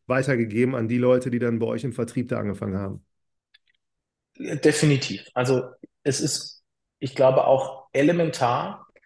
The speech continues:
Speaker 2: dass wir uns damit täglich auseinandersetzen und ich glaube, das hört auch nicht auf. Und es braucht auch eine gewisse spielerische Freude daran,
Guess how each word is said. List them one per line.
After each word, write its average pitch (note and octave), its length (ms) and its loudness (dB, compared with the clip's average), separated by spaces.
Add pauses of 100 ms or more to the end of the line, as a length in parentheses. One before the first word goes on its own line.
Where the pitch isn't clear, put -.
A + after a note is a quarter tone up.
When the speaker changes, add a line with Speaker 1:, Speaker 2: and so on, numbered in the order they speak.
(280)
Speaker 2:
dass C3 360 2
wir C3 480 4
uns D3 240 -2
damit B2 400 0
täglich C#3+ 360 2
auseinandersetzen B2+ 1200 0
und B2+ 380 -4
ich B2+ 280 -12
glaube, B2+ 220 2
das - 140 -4
hört C3+ 140 -2
auch A#2+ 120 -4
nicht A#2 200 -6
auf. A#2+ 260 2 (440)
Und C3+ 100 -2
es C3 160 -4
braucht C3+ 240 2
auch C#3+ 220 0
eine B2+ 240 -2
gewisse C3 420 -2
spielerische C3+ 680 0
Freude C3+ 380 0
daran, A2 460 0